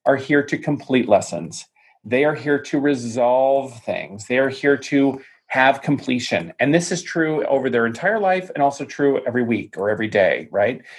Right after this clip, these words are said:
People with short lifelines are here to create lessons, to bring new things into the world, to, to mix it up, stir it up, right? And so the, the,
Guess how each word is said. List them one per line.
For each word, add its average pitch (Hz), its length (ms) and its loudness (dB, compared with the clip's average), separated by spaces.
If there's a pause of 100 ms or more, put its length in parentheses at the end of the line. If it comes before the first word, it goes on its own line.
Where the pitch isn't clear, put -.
(200)
People 160 300 2
with 131 220 2
short - 440 0
lifelines 190 680 2
are 147 140 4
here 139 220 2
to 160 180 -6
create 208 520 0
lessons, 104 540 -6 (440)
to 165 100 6
bring 143 520 0
new 190 160 0
things 175 300 -2
into 170 200 -2
the 170 100 0
world, 151 420 0
to, 117 260 -6 (160)
to 127 380 -2
mix 143 380 0
it 175 100 2
up, 214 160 2
stir 208 440 0
it 160 80 2
up, 85 260 2 (440)
right? 147 380 2 (340)
And 160 140 0
so 165 240 2
the, 156 500 2
the, 151 600 2